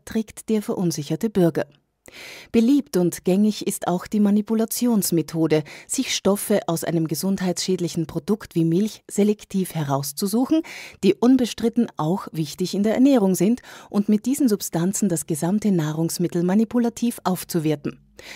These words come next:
So werben die Milchindustrie und ihre Helfer seit Jahren, dass Milch wegen ihres Gehalts an Kalzium und Eiweiß so gesund sei und für starke Knochen sorge. Tierliches Eiweiß, besonders das aus der Milch,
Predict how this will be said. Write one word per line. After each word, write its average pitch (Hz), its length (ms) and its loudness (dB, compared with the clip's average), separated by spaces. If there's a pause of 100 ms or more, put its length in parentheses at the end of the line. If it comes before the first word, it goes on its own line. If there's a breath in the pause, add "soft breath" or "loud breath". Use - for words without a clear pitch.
(240 loud breath)
So 226 360 2
werben 190 380 2
die 170 100 -2
Milchindustrie 214 800 0
und 190 140 0
ihre 156 180 -2
Helfer 175 400 0
seit 170 240 -2
Jahren, 180 540 0 (320 loud breath)
dass - 180 -2
Milch 233 360 2
wegen 185 200 2
ihres 170 300 0
Gehalts 160 440 0
an 156 140 -2
Kalzium 170 560 0
und 151 220 -4
Eiweiß 175 400 0
so 220 320 0
gesund 202 360 0
sei 165 240 0 (320 loud breath)
und 247 160 0
für 269 140 -2
starke 180 440 -2
Knochen 233 380 2
sorge. 151 360 0 (760 loud breath)
Tierliches 247 580 2
Eiweiß, 151 540 0
besonders 190 460 0
das 180 240 -2
aus 160 200 -6
der 151 140 -2
Milch, 175 380 2